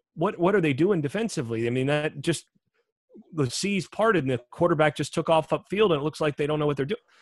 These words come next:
Well, the plan is to get your,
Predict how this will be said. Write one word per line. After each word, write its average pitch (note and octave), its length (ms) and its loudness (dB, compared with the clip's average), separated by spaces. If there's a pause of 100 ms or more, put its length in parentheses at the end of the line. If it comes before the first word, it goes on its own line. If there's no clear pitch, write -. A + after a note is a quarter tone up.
(300)
Well, F#3+ 260 2 (960)
the D3+ 120 2
plan G#3+ 680 2 (320)
is F#3+ 160 2
to F#3+ 100 4
get F#3+ 300 0 (180)
your, F3 380 6